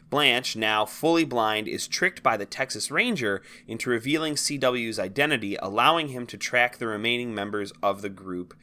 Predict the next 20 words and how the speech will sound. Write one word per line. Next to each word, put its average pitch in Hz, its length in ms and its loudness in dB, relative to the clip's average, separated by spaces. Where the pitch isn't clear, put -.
down. 101 360 -2
The 113 100 -2
gang 139 280 6
recovers, 175 640 2
and 113 180 -4
Bonnie 156 340 4
and 160 80 -4
Clyde 127 320 2
finally 156 400 2
consummate 143 720 -2
their 117 140 0
relationship 113 720 -2
while, 127 420 8
at - 140 -6
the 101 80 -8
same 107 340 -4
time, 131 500 2
dialing 135 640 4
their 110 260 0
crimes 98 600 -4